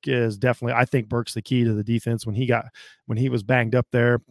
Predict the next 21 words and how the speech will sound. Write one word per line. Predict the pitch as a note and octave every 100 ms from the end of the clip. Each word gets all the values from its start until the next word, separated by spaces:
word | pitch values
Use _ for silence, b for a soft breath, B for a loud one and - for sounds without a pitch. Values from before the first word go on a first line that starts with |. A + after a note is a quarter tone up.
| - B2
I |
was | A2+ G#2+
really | A2 A#2+ A2
worried. | A2 A2+ A#2 A2+
I | A2
think | C3 A#2
he | B2+
makes | A#2 A#2 -
this | A#2 -
defense | A#2 A2 A2 -
tick. | A#2 A#2
I | A2+
don't | A2 A2
know | A2+ A2
if | -
we | A#2
can | G#2+
do | G#2 A#2
it |
without | A2 A2+ A#2 A#2+
him. | A#2+